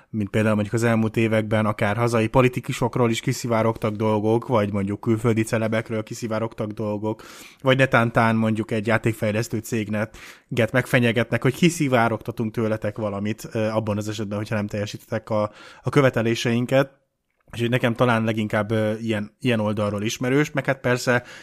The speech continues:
nyilván ott van a leghírhettebb példa, Snowden, akiről, ö, majd nyilvánvalóan később beszélni fogunk.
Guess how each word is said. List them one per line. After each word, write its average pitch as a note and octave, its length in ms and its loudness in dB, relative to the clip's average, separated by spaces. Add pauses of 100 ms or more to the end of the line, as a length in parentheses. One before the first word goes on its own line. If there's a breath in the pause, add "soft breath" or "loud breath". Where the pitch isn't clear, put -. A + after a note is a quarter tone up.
(140 loud breath)
nyilván A#2+ 320 4
ott A#2+ 100 0
van A2 140 -2
a G#2+ 80 0
leghírhettebb A2 760 -2
példa, G#2+ 440 0
Snowden, G#2 400 -6
akiről, G#2+ 520 -2
ö, G#2+ 260 -2
majd G#2 320 -4 (240)
nyilvánvalóan G#2 560 0
később G#2+ 320 -4
beszélni G#2+ 360 -4
fogunk. B2 480 -2